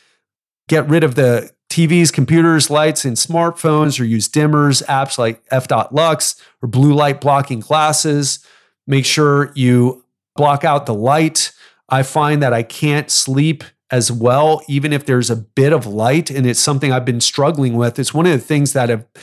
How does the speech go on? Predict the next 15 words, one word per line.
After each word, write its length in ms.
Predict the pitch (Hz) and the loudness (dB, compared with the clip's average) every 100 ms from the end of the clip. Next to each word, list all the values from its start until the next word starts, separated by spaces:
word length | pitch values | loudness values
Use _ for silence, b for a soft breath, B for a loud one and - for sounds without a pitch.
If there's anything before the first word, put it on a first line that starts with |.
| B B | B B
been 160 | 139 117 | 0 0
throwing 340 | - 151 147 | 0 0 2
off 180 | 143 123 | 0 -2
my 140 | 151 120 | -2 -2
sleep 340 | - 214 196 | 0 -2 -2
because 280 | 127 135 135 | -2 -2 0
I, 180 | 131 135 | 0 0
I 140 | 135 127 | 0 0
stay 320 | - - 156 | 0 0 0
in 100 | 147 | 0
Airbnbs 840 | 147 147 139 131 131 117 147 196 165 | 0 0 0 0 0 -2 0 0 0
all 140 | 131 | 0
the 80 | 120 | -2
time. 380 | 117 123 117 117 _ _ _ _ _ | -4 -4 -4 -6 _ _ _ _ _
But 200 | 139 139 | -2 -2